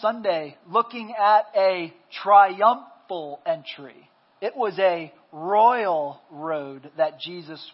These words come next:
walked down. The people, as we'll read in a second, were shouting, "Hosanna in the highest," because here is the king that we've been waiting for, the Son of David. He's gonna come. Hosanna, the word itself means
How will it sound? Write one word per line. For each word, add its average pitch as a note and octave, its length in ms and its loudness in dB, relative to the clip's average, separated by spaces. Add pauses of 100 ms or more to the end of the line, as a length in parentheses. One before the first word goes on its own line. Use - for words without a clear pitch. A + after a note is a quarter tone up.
walked D#3+ 440 2
down. D3 380 -2 (240)
The F3 100 -6
people, G#3+ 460 -4
as F#3+ 200 4
we'll F3 160 -10
read G3+ 260 -14
in F#3 100 -14
a E3 60 -10
second, G#3 500 -4
were D#3+ 140 -14
shouting, G3 640 2 (260)
"Hosanna G#3+ 960 -2
in F#3+ 140 -8
the E3+ 100 2
highest," F3 560 2
because D#3+ 300 -14 (140)
here A#3 380 -10
is G3+ 380 -10 (600)
the E3+ 120 -8 (360)
king G3 520 -6 (260)
that E3+ 120 -6
we've F#3 200 -12
been D#3+ 200 -14
waiting D#3+ 500 -8
for, C#3 380 -12 (380)
the E3 120 -14 (320)
Son G#3 220 -2
of E3 180 -8
David. E3 540 -8 (180)
He's F#3+ 160 -18
gonna F3+ 160 -10
come. F#3 460 -4
Hosanna, F#3 640 -4
the E3+ 100 -12
word F#3 340 -4
itself F#3 560 0
means F3 360 -16